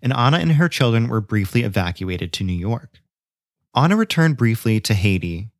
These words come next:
before moving to Florida, taking up residence in Arlington, to be nearer to her daughters, who were now married to white planters. Anna eventually passed away in eighteen seventy at the age of seventy-seven, after living a full and eventful life.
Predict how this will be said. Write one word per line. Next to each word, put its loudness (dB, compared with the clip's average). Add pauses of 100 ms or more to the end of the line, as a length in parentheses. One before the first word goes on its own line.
before 2
moving 2
to 2
Florida, -2
taking 0
up -2
residence 0
in -2
Arlington, -2 (260)
to -2
be 2
nearer 2
to 0
her 0
daughters, -2 (160)
who -6
were 2
now 2
married -2
to -2
white -6
planters. -8 (1160)
Anna 2
eventually 2
passed 2
away 2
in 0
eighteen 0
seventy -2
at -2
the -4
age 2
of -2
seventy-seven, -2 (480)
after -2
living 2
a 2
full -2
and -2
eventful -4
life. -10